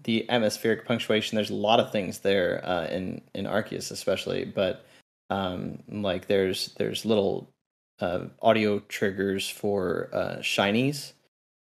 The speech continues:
Um, there's audio triggers for when, uh, daylight is changing, when it's going from,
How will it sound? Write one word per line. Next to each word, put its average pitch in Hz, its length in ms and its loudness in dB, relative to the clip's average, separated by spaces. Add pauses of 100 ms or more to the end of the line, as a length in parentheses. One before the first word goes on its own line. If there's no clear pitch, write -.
(240)
Um, 98 520 0
there's 101 260 -2
audio 107 300 4
triggers 101 500 2
for 104 640 0
when, 98 580 0 (200)
uh, 95 240 -2 (580)
daylight 107 440 4
is 110 120 -4
changing, 120 460 0
when 104 100 -2
it's 101 220 -6
going 101 240 0
from, 101 280 -4